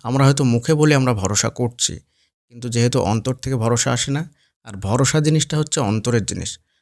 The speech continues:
আপনি হয়তো মুখে আল্লাহর কাছে অনেক কিছু চাইতে পারেন, বলতে পারেন, কিন্তু ভরসাটা থাকে কলিজার মধ্যে।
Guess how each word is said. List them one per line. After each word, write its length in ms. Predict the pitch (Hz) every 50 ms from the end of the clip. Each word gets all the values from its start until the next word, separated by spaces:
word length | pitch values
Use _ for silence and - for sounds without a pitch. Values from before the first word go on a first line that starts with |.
| _ _ _
আপনি 240 | - 113 - 151 151
হয়তো 180 | 151 151 151
মুখে 320 | 131 120 120 123 120 - 165
আল্লাহর 260 | 151 147 147 143 151
কাছে 200 | - 147 - 131
অনেক 180 | 123 120 117
কিছু 180 | 120 135 127 139
চাইতে 340 | 135 - 113 107 104 - 117
পারেন, 280 | 107 113 113 110 107
বলতে 280 | 98 107 113 113 123 123
পারেন, 320 | 107 95 87 101 113 147 160 - _ _ _ _ _ _ _ _
কিন্তু 220 | 123 117 104 110
ভরসাটা 520 | 101 98 95 110 127 120 - 147 135 143
থাকে 240 | 131 - 107 - 120
কলিজার 460 | 123 - - 123 123 127 113 113 101
মধ্যে। 340 | 98 95 90 87 - - -